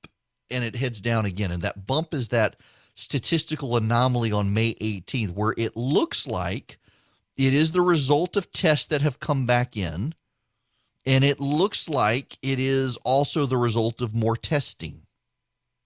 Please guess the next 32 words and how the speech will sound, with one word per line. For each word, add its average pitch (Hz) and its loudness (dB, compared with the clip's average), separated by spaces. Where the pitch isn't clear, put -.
And 143 2
if 143 2
that's 156 2
the 180 -4
case, 135 -2
there's 123 -6
nothing 131 0
to 135 -4
worry 170 2
about. 107 0
But 113 -4
here, 214 -2
here's 277 2
why 208 6
I 131 4
say 220 0
that 98 2
and 123 -2
why 123 2
you, 135 -4
you 131 -4
don't, 139 2
why 120 2
I 120 4
don't 139 0
think 127 -4
you 120 -2
need 104 -2
to 101 -4
panic 165 -8
about 80 -6
this. - -14